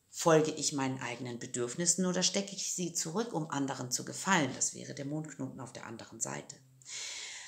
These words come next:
Äh, aber auch die Frage darf man ganz mutig sich stellen, geh-, wo gehe ich rücksichtslos mit anderen um und folge, äh, vielleicht wirklich nur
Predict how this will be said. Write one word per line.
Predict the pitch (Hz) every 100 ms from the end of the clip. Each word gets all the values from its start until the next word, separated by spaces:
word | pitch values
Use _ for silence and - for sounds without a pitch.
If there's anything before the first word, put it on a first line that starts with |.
| - -
Äh, | - 185 175 160 160 -
aber | - 170 170 175
auch | 202 226
die | - 233
Frage | - 196 185 185 202
darf | 180 160 165
man | 180 175
ganz | 160 160 165
mutig | 165 170 170 175
sich | - 180
stellen, | - 151 139 139 165 - - - - -
geh-, | 170 156 156
wo | 170 156
gehe | - 131 127 -
ich | 233 285 - -
rücksichtslos | 139 - 151 - - 135 131
mit | 143 135
anderen | 135 135 135 135
um | 147 143 139
und | 135
folge, | - 131 131 131 -
äh, | 135
vielleicht | 131 143 135 131 165
wirklich | 233 247 180 -
nur | 147 135